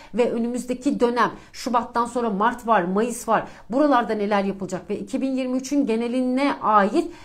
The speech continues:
nasıl bir projeksiyon çizecek fed? Yılın ilk toplantısında bunları takip ediyor olacağız arkadaşlar. Yani piyasaların biraz tedirginliği, korkusunun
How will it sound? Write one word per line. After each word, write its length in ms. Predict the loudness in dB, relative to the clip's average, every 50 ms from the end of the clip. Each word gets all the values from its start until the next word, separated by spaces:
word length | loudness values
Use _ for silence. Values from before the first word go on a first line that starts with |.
| -18 -2
nasıl 300 | 0 0 2 2 2 2
bir 160 | 2 -2 -4 0
projeksiyon 600 | 0 0 2 2 0 -2 -2 -4 -4 -4 -4 -4
çizecek 680 | -4 -4 -2 -2 -2 -2 -2 -2 -2 -2 -8 -16 6
fed? 260 | 8 8 8 8 4 -4 -14 -18 -20 -20 -16 -8 -2
Yılın 320 | 0 0 2 2 0 -2 -4 -6
ilk 200 | -6 -6 0 2
toplantısında 920 | 2 2 4 2 0 0 0 0 -4 -6 -6 -4 0 2 2 2 2 0
bunları 340 | -4 -4 -2 -2 -4 -4 -4
takip 460 | -2 -2 -2 -2 -2 -6 -8 -6 -4
ediyor 320 | -4 -2 0 0 0 0 -2 -2 -6 -14 -20 -8 0
olacağız 440 | 4 4 6 6 6 6 6 6 2
arkadaşlar. 640 | 0 0 0 -2 -4 -4 -2 2 2 2 2 4
Yani 220 | 2 0 0 0 -4
piyasaların 600 | -2 -2 -2 0 -2 -4 -4 -4 -4 -4 -6 -8 -10 -12 -18 -14 -4 2
biraz 280 | 2 4 4 2 0
tedirginliği, 600 | 0 0 0 2 0 -2 -2 -2 -2 0 0 -2 2
korkusunun 640 | 4 4 4 4 4 -4 -8 -4 -2 -2 -2 -4